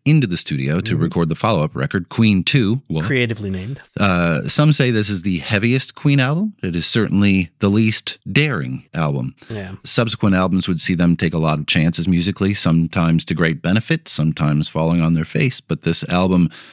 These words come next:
Speaker 1: was much more of a rock album with rock-sounding songs. While it wouldn't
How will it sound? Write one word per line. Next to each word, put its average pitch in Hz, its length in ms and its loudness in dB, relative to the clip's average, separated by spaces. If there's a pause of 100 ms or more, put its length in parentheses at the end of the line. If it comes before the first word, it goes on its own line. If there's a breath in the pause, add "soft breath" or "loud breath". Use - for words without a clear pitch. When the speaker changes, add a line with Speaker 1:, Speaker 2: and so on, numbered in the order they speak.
(100)
Speaker 1:
was 98 160 0
much 110 280 2
more 104 140 2
of 92 60 -2
a 87 60 0
rock 82 300 0
album 85 320 0
with 95 160 -2
rock-sounding 82 560 0
songs. 92 580 -2
While 92 540 -2
it 92 160 -4 (100)
wouldn't 120 480 2